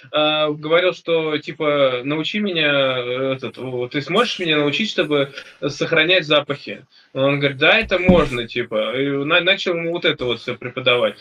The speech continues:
На что, о, Жан-Батист, наш, э, парфюмер, так, подмастерий, он, э, шумел тут и здесь как раз-таки. «Я, — говорит, — ты мне обещал, что можно сохранить любой запах.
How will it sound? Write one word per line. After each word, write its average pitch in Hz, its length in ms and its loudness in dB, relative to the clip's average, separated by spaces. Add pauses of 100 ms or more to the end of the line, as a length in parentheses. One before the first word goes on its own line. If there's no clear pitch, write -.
(300)
На 143 160 2
что, 180 200 2 (520)
о, 151 60 4
Жан-Батист, 156 600 -2
наш, 165 260 -2
э, 139 580 2
парфюмер, 151 560 -2
так, - 220 -2
подмастерий, 139 760 0 (240)
он, 143 300 4
э, 135 440 6
шумел 170 340 0
тут 180 200 -4
и 160 60 -2
здесь 156 200 -4
как 147 180 -4
раз-таки. 135 760 0
«Я, — 160 380 2
говорит, — 175 260 0 (260)
ты 202 140 0
мне 180 140 2
обещал, 165 540 0
что - 160 -8
можно 151 240 -4
сохранить 151 400 -4
любой 165 240 -2
запах. 156 400 0